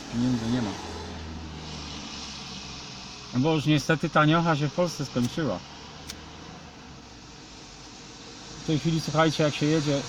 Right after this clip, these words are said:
jak się wraca do Polski, idzie się do sklepu, się okazuje, że ceny większości artykułów spożywczych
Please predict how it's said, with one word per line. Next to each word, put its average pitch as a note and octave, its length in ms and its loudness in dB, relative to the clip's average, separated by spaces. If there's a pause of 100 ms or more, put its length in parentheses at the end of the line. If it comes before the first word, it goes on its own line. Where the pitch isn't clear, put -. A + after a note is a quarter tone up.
(360)
jak D3 120 0
się C3+ 240 2 (400)
wraca D3+ 280 6
do C3 100 4
Polski, E3 440 4
idzie D3 260 2
się C#3+ 100 2
do B2+ 60 4
sklepu, E3 500 4
się C#3+ 80 2
okazuje, C#3+ 420 4
że C#3+ 100 2
ceny D#3+ 420 6 (560)
większości D3 380 4
artykułów D3+ 460 4
spożywczych D3+ 540 0